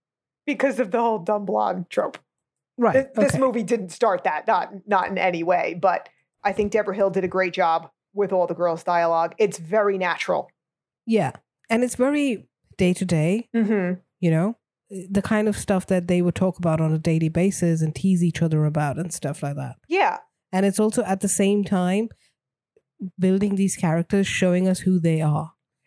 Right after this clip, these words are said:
Speaker 2: making us care for them before shit hits the fan.
Speaker 1: Very much so. And even though it's a very simple script, it's still nuanced because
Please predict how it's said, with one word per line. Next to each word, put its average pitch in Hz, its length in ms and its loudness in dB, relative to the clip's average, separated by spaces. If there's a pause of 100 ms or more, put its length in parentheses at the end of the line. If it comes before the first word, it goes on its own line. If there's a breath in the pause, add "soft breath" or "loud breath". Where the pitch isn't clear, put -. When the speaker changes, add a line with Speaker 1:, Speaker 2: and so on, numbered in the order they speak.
(160)
Speaker 2:
making 175 340 2
us 170 120 0
care 202 260 2
for 185 120 -2
them 151 340 0 (520)
before 160 600 2
shit 165 260 0
hits 156 220 0
the 151 80 -2
fan. 147 320 -2 (120)
Speaker 1:
Very 220 260 2
much 208 280 -4
so. 175 300 2 (320 loud breath)
And 233 480 2 (580)
even 294 280 0
though 311 120 2
it's 302 140 -4
a 269 40 -6
very 269 200 2
simple 269 360 -2
script, - 400 -2
it's 226 160 0
still 302 220 -2
nuanced 269 560 -2
because 208 580 -2